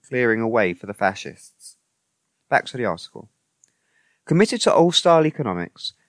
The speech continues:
the ruling class as a whole was certain to oppose Mosley, unless it felt, as had the German and esta-, German and Italian establishment of Hitler, Hitler and Mussolini, a need for fascism.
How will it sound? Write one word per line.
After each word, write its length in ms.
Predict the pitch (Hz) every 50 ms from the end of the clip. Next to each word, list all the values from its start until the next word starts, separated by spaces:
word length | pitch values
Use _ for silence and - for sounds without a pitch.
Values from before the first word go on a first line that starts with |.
| _ _
the 80 | - 123
ruling 280 | 131 139 156 185 202
class 320 | 190 - 185 180 180 - -
as 80 | 185
a 80 | 185 185
whole 380 | 151 143 104 95 92 98 113 - -
was 100 | 123 -
certain 380 | - - 170 165 156 - 147
to 100 | - -
oppose 400 | 147 139 - 156 143 135 123 113
Mosley, 460 | 127 131 127 123 120 - - - - - _ _ _ _ _ _ _ 95
unless 240 | 107 123 - -
it 100 | - 180
felt, 320 | - - 123 101 113 135 - _ _ _
as 160 | - 104 110
had 140 | - 139 135
the 80 | 147 143
German 320 | - 147 135 135 143 135
and 100 | 117 104
esta-, 320 | 104 - - - 135 - - _ - - -
German 280 | - 127 127 135 143
and 140 | - - 123
Italian 420 | 123 - - 156 156 160 135 95 87
establishment 580 | 82 - - - 98 87 90 - - - -
of 80 | 104 -
Hitler, 340 | 120 117 - - 123 135 131 131 - 123
Hitler 300 | 139 - - - 156 143
and 80 | 139
Mussolini, 600 | 143 139 - 151 143 127 107 92 85 82 80 104 - _ _ _ _
a 80 | 98 113
need 240 | 135 147 131 107 -
for 140 | - 110
fascism. 580 | 113 - 131 120 120 117 - 101 - - -